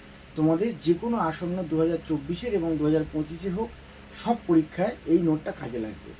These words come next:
চলো আমরা ক্লাস শুরু করি। প্রথমেই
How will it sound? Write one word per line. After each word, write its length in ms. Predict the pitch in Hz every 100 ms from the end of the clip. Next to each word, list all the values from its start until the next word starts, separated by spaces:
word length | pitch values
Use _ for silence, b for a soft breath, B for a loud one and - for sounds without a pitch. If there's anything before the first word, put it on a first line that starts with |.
| - - - - - -
চলো 280 | 190 233 269 -
আমরা 120 | 156
ক্লাস 280 | 151 151 151
শুরু 240 | - 160 175
করি। 140 | 196 247 - - - - - - - -
প্রথমেই 440 | 175 240 247 269